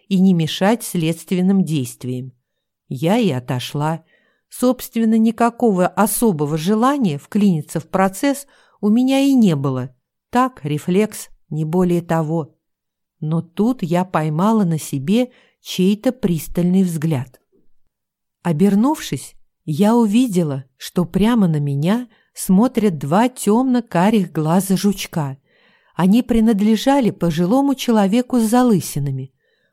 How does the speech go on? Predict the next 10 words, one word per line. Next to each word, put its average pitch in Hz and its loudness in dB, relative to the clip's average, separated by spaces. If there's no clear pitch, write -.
Он 233 2
был 240 4
невысок 190 2
и 190 2
выглядел 233 2
довольно 208 2
неказисто 190 0
в - -18
стареньком 190 0
пиджачке. 165 -6